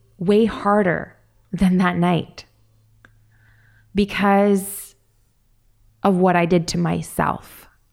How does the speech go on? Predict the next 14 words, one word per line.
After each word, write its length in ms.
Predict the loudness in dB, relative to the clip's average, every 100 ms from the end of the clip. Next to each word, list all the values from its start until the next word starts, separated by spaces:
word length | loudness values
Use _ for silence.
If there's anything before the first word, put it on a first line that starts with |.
| _ _ _ _ _ _ _ _ _ 0
you 140 | 2
know, 280 | 4 2 2
because 340 | -2 0 2
of 140 | 2 0
all 200 | 0 2
the 80 | 0
shame 520 | -2 -4 -2 0 0
I 120 | -2 -2
put 260 | -2 -2 -2
on 140 | -4
myself, 840 | -4 -8 -10 -10 -10 -12 -18 -20 _ _ -20 -20 -20 -20 -20 -2
because 960 | -2 -2 -2 2 2 2 0 -2 -12 -20 _ _ _ _
instead 960 | 0 0 -2 -2 0 2 2 2 0 -2
of 720 | 0 2 2 2 0 -6 -18